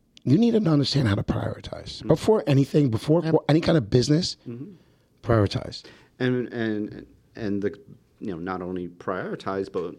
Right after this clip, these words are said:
Speaker 2: like we were just discussing about communication. All right, so now you're out in Pennsylvania.
Speaker 3: Yep.
Speaker 2: Uh, you know, one was canceled. The house you went to see is, is, is not fitting your client's needs.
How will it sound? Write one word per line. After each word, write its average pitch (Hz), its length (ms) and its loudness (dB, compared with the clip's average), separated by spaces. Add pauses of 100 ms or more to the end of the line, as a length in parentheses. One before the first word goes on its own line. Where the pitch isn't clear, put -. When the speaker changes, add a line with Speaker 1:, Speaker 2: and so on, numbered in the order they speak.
(120)
Speaker 2:
like 92 200 -10
we 92 100 -8
were 90 80 -8
just 87 220 -12
discussing 95 440 -8
about 90 240 -8
communication. 101 680 -6 (300)
All 110 60 -8
right, 104 80 -6
so - 120 -10
now 110 160 -2
you're 127 160 0
out 120 160 0
in 107 80 -6
Pennsylvania. 110 720 -2
Speaker 3:
Yep. 165 120 -6 (340)
Speaker 2:
Uh, 95 440 -2 (140)
you 104 160 -2
know, 90 280 -6 (280)
one 120 240 2
was 127 140 0
canceled. 123 640 -2 (840)
The 98 160 -2
house 123 260 -2
you 117 60 -4
went 117 160 -2
to 107 60 -12
see 120 320 -6
is, 98 200 -6 (560)
is, 92 340 -4
is 92 280 -4
not 107 400 -4
fitting 117 360 -2
your 104 180 0
client's 107 560 -6
needs. 131 460 -2